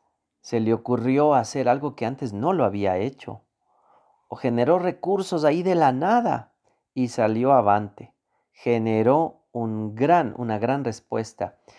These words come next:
de las que incluso usted mismo dijo, "Qué genio que soy". Esto, esta creatividad la tenemos todos.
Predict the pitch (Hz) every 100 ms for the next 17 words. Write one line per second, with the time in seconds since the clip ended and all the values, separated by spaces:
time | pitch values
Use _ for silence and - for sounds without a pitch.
0 | - _ _ 113 131 - 131 - _ _
1 | 147 147 175 208 139 - 160 160 156 143
2 | 147 131 - 147 - 127 113 95 - -
3 | 135 110 - _ _ _ _ _ _ _
4 | _ _ _ _ _ _ - 196 - -
5 | 92 - 175 - 214 160 123 127 113 135
6 | 165 151 120 147 120 - - 147 - -
7 | -